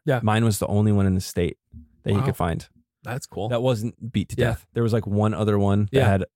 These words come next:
Speaker 2: like, fifty thousand more miles
Speaker 1: Yeah.
Speaker 2: and was totally beat
Speaker 1: Yeah.
Speaker 2: up.
Speaker 1: Well, it's weird 'cause if you bought the previous gen then S three, so, like, a
Speaker 2: Mm-hmm.
Speaker 1: year different from yours,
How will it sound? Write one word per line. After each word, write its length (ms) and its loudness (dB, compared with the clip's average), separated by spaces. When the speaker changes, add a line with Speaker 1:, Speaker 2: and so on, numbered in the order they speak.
Speaker 2:
like, 160 -6
fifty 240 0
thousand 260 2
more 120 4
miles 360 4
Speaker 1:
Yeah. 160 0
Speaker 2:
and 160 2
was 200 -2
totally 340 0
beat 220 -4
Speaker 1:
Yeah. 80 2
Speaker 2:
up. 80 -4
Speaker 1:
Well, 100 4
it's 120 -4
weird 240 0
'cause 160 -2
if 100 -4
you 80 -2
bought 300 0
the 80 -6
previous 480 0
gen 400 0
then 240 -2
S 220 -4
three, 320 -2
so, 120 -2
like, 160 2
a 40 4
Speaker 2:
Mm-hmm. 120 4
Speaker 1:
year 220 2
different 320 -4
from 120 -12
yours, 320 -6